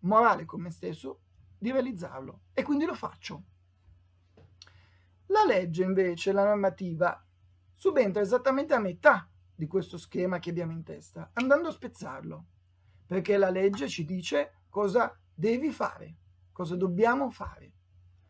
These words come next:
e non tiene conto di cosa vogliamo fare. Per questo è importante andare a lavorare sulla motivazione delle persone, perché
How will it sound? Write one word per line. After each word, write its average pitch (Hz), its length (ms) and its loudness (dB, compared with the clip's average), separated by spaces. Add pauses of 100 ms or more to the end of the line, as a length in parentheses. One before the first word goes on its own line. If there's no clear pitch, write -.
(320)
e 233 120 0
non 285 120 4
tiene 302 240 0
conto 247 320 4
di 175 160 -6
cosa 185 380 2
vogliamo 156 420 -10
fare. - 480 -20 (1500)
Per 247 140 0
questo 214 320 4
è 208 40 2
importante 220 1000 2 (200)
andare 220 340 4
a 233 40 4
lavorare 214 460 2
sulla 214 260 -4
motivazione 226 720 -2
delle 185 180 -2
persone, 160 640 -14 (460)
perché 247 560 6